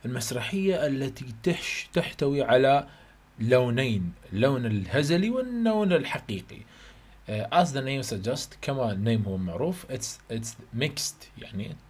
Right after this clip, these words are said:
خلط. Both comedy and tragedy. So there is comedy and there are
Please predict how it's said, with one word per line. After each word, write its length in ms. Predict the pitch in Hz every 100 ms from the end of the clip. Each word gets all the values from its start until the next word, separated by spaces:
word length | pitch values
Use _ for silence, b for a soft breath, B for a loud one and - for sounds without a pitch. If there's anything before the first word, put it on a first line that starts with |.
| -
خلط. 440 | - 151 120 98 - B B B B -
Both 640 | 135 131 117 - - - -
comedy 560 | 170 175 170 175 175 -
and 340 | 131 131 131 - -
tragedy. 480 | - 117 95 92 87 -
So 320 | 127 127 127 - B B B 113
there 180 | 123 143
is 120 | 156 - 175
comedy 360 | 175 113 113 - - - - 127
and 220 | 135 175 - - - -
there 180 | 113 117
are 160 | 135